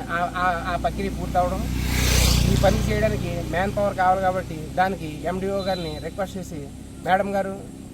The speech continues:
ఇక్కడ జంగిల్ క్లియరెన్స్కి మ్యాన్ పవర్ కావాలి, పనికి ఆహార పథకం చేసేవాళ్ళు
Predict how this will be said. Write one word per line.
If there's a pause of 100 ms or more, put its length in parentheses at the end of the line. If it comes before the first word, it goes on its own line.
(100)
ఇక్కడ
జంగిల్
క్లియరెన్స్కి
మ్యాన్
పవర్
కావాలి,
పనికి
ఆహార
పథకం
చేసేవాళ్ళు